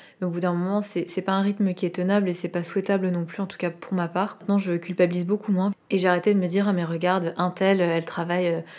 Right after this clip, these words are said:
tellement, et imagine si tu travaillais plus, tout ce que tu pourrais faire. » Mais ce qui est important aussi pour moi, c'est d'avoir un équilibre. Et je vous en parlais dans l'épisode sur le burn-out, c'est pas toujours simple à trouver. Personnellement, j'ai cette tendance à vouloir toujours faire plus, à toujours me rajouter des choses, à toujours vouloir être productive.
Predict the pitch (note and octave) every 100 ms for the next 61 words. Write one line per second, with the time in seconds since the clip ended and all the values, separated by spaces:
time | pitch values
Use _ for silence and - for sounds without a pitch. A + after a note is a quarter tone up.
0 | - _ G3+ G3 G3 G3+ F3+ F3+ F#3 G3+
1 | G#3 F#3 - F3+ F3+ E3+ E3+ G#3 - F#3
2 | - - - F#3 F3+ - G#3 - - -
3 | - - - F#3+ F#3 F3+ F#3+ F#3 G3 G#3
4 | G#3 F#3+ F3 F#3 G#3 G#3+ - F#3 F3+ F3+
5 | F3+ F3+ F#3 F#3+ G#3 G3+ _ _ - G3
6 | F#3+ F3+ F3+ G3 G3 F3 E3+ F#3 G3 F3+
7 | F3 E3+ F3 G#3 G#3+ G#3 - F#3 F3+ -
8 | G3 G#3 G#3 - G3+ G3+ G3 E3+ - F#3+
9 | G#3 A3+ - F#3+ F#3+ F#3+ F#3+ G#3+ G3 F3
10 | E3+ F3+ G3+ G3 E3 E3+ E3+ - G3 F#3+
11 | F3+ E3 - A#3 - - _ F3+ E3+ F#3
12 | G3+ F3+ E3 F#3 G3 G3+ G#3 F#3+ F#3 G3+
13 | F3+ E3 G3 G3 F3+ F3+ F#3 F3+ E3+ -
14 | F3 E3 - A3+